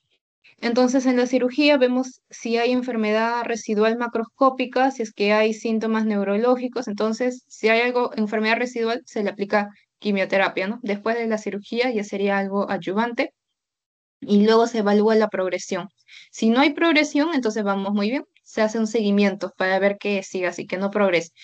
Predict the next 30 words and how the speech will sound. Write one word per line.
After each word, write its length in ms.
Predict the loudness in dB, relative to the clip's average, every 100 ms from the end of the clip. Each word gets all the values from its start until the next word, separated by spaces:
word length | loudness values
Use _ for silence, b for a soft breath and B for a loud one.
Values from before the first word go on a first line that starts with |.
| B B
Pero 160 | 0 0
si 160 | 2 2
ya 140 | 4
hay 100 | 2
progresión 560 | 0 -2 -2 -2 -2 0
de 80 |
la 60 | 0
enfermedad, 360 | 0 0 2 0
entonces 300 | -2 -6 -6
puede, 240 | 2 2 2
se 180 | 0
reevalúa 580 | 2 2 4 4 4 2 -2 B B
para 200 | 2 4
ver 160 | 4 2
si 300 | -2 -6 -6
se 160 | -8 -4
le 140 | -4
manda 320 | -2 -2 0
otro 200 | 0 -2
ciclo 280 | -6 -4 -2
de 80 | -2
quimioterapia, 800 | -4 -2 0 0 0 -2 -2 -4
si 260 | -6 -8
se 160 | -8 -4
debe 220 | -2 0
dar 160 | -2 -2
cirugía 600 | -4 -4 -4 -4 -4 -2
o 120 | -4
si 180 | -2 -2
radioterapia. 680 | -2 0 0 -2 -4 -6